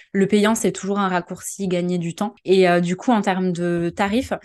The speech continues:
euh, sur Showit, on est entre dix-neuf et trente-quatre dollars par mois. Euh, je crois que ça fait entre deux cents et, euh, quatre cents dollars à l'année, en fonction de si on a, si on prend la formule avec un blog ou pas.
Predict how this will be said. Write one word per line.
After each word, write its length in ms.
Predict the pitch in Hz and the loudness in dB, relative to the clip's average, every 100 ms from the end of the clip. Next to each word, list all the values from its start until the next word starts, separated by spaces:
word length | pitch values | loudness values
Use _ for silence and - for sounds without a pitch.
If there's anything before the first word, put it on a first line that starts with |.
| - - - - | -14 -20 -10 -6
euh, 320 | 175 175 175 | -2 0 -2
sur 200 | - 196 | -2 -4
Showit, 300 | - 226 277 | 0 0 0
on 160 | 240 185 | -2 -2
est 220 | 196 220 | -2 -4
entre 320 | 196 185 - | -6 -6 -4
dix-neuf 540 | 196 214 220 240 240 214 | -4 -2 -4 -4 -6 -6
et 240 | 185 185 | -4 -6
trente-quatre 580 | - - 220 220 233 208 | -6 -6 -4 0 0 0
dollars 420 | 214 214 226 - - | -4 -4 -4 -6 -10
par 260 | 202 185 | -10 -6
mois. 440 | 196 185 202 - - _ _ - _ _ 202 180 | -6 -2 -2 -2 -6 _ _ -20 _ _ _ -4
Euh, 420 | 185 185 180 185 | -2 -2 -4 -6
je 140 | 180 | -8
crois 260 | 190 - 220 | -10 -6 -6
que 60 | 220 | -4
ça 160 | 196 | -8
fait 140 | - 220 | -8 -8
entre 340 | 202 - 196 | -8 -6 -6
deux 220 | 185 202 | -4 -4
cents 540 | 202 - 220 226 233 233 _ - | -4 -4 -2 -2 -4 -8 _ -4
et, 480 | 196 208 208 220 - | -2 0 -2 -4 -6
euh, 200 | 180 175 | -8 -8
quatre 300 | 170 196 196 | -6 -6 -6
cents 220 | - 220 | -6 -4
dollars 400 | 208 202 202 208 | 0 2 2 2
à 100 | 208 | 0
l'année, 440 | 185 185 190 202 226 | 0 -2 -2 -4 -4
en 120 | 202 202 | -2 0
fonction 320 | 214 - 247 | -2 -2 -4
de 40 | |
si 140 | - 226 | -6 -6
on 180 | 202 | -4
a, 240 | 196 190 - | -2 -4 -4
si 100 | - | -8
on 80 | 202 | -8
prend 160 | - 220 | -4 -4
la 120 | 196 | -2
formule 300 | 208 214 226 | -2 -2 -2
avec 200 | 175 185 | -4 -4
un 100 | 175 | -6
blog 400 | 170 208 208 - - | -4 -4 -6 -10 -10
ou 100 | 220 | -6
pas. 260 | 220 202 | -4 -4